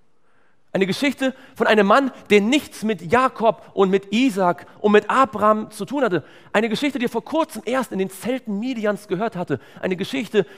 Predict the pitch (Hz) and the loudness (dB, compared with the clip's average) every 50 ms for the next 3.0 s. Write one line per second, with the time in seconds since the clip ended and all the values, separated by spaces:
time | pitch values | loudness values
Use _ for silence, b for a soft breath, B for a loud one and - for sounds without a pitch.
0 | B 185 202 220 285 277 - - - 185 160 - - 185 175 160 160 151 - 160 | B -2 0 2 0 0 0 -2 -6 -6 -4 -2 2 2 4 4 2 0 -2 -6
1 | - - 127 143 139 131 127 135 127 143 135 127 127 123 - 156 180 185 170 156 | -8 -8 -6 -4 -2 -2 -2 -2 -4 -4 -6 -6 -8 -10 -10 -10 -8 -8 -8 -10
2 | - B B B B B B B B 175 190 190 175 151 123 131 139 139 131 | -12 B B B B B B B B -4 -4 -2 -4 -6 -6 -4 -6 -6 -6